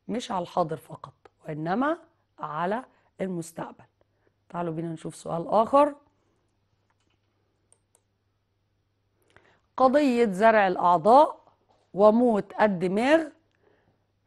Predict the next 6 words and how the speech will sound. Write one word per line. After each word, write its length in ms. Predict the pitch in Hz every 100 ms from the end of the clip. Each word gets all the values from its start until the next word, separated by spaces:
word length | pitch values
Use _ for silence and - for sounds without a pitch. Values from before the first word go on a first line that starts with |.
| _ -
تثير 600 | 277 277 302 302 220 -
العديد 600 | 240 247 233 226 254 214
من 100 | 208
القضايا 580 | 214 208 - 208 240 233
الأخلاقية 920 | 202 - 247 - 214 202 - 214 196 175
والفلسفية، 1200 | 175 254 262 214 196 220 220 208 247 269 320 359